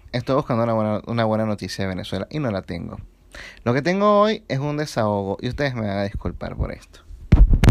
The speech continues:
Pero en la mañana de hoy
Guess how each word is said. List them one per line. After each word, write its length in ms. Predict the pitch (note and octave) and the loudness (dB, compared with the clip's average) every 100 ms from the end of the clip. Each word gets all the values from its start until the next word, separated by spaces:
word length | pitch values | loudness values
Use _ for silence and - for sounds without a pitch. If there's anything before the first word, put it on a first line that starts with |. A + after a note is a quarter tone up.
| - _ _ _ _ _ _ _ _ _ _ _ - _ - - - - - - _ - - _ _ - - | 8 _ _ _ _ _ _ _ _ _ _ _ -20 _ -20 -20 -20 -20 -20 -20 _ -20 -20 _ _ -20 -2
Pero 160 | F3 | 0
en 40 | F3 | 0
la 80 | E3+ | -2
mañana 360 | F3+ G3+ G#3+ | -2 -2 -2
de 140 | G3+ F3 | -2 -2
hoy 280 | D3+ D3 | -4 -6